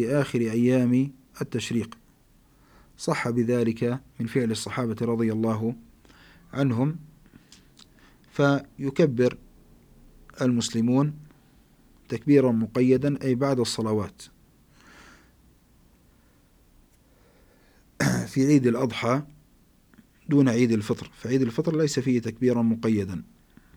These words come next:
أما التكبير المقيد فقط في عيد الأضحى. يبدأ التكبير من فجر يوم عرفة إلى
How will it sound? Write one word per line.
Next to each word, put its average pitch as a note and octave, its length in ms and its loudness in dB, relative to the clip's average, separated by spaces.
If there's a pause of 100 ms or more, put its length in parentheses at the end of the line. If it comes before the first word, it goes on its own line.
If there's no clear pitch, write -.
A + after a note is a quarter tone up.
(640)
أما C#3 160 0
التكبير C3+ 320 0
المقيد C3 440 0
فقط D3 280 -8
في G#2+ 180 -4
عيد B2 180 0
الأضحى. G#2+ 380 -6 (1300)
يبدأ D3+ 260 4
التكبير A#2 420 2
من A#2+ 140 2
فجر B2+ 280 -2
يوم B2 320 2
عرفة G2+ 300 -4 (720)
إلى A#2+ 360 -2